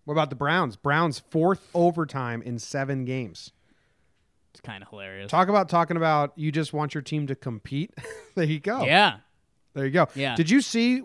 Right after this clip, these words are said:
Speaker 1: so I was watching the Browns-Bucks at the end, and the Bucks kicker missed an extra point from the right hash mark, and he missed it about a ball length wide right.
Speaker 2: Sure.
Speaker 1: I think it even skimmed the upright. So then,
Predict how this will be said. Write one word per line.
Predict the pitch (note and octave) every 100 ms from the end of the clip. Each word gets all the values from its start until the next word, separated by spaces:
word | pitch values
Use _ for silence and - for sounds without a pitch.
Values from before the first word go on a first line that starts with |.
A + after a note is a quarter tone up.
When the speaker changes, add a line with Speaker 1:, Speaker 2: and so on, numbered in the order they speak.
| F3
Speaker 1:
so | F3 F#3
I |
was | G#3
watching | G3 F#3+ F#3
the |
Browns-Bucks | D3+ D#3 C#3 A#2+ C#3 B2+
at | B2+
the | B2
end, | C3 A#2+ G#2 - _ _ _ _ _ _ _ _ _
and | D#3 D#3 D3+
the | D3+ C#3 C3+
Bucks | F3 A3+ -
kicker | - G3 F3+ D3
missed | C3 C#3 D3 - D3
an |
extra | C#3+ C#3+ -
point | A#2+ C#3 D#3 G3 _ _ _ _
from | - D3
the | C#3
right | C3+ C#3+
hash | A#2 B2+ C3 F3+
mark, | F3+ F#3+ -
and | C3+
he | C3
missed | C#3 C#3+ -
it | D3 C3+
about | B2+ C3 - _ _ _ _ _ -
a | D#3+
ball | A#2+ C#3 D#3 E3
length | D#3 E3 C#3
wide | C3+ B2+ C#3+ C#3+
right. | B2 C#3+ - _ _ _ _ _ _
Speaker 2:
Sure. | - B2 A#2
Speaker 1:
I | D#3
think | G3
it | F#3+
even | D3+
skimmed | - - D3 D3 C3
the | C3
upright. | A#2+ E3+ F#3 A3 _ _ _ _ _ _ _ _ -
So | E3+
then, | D#3 G3+ G#3+ F#3 E3+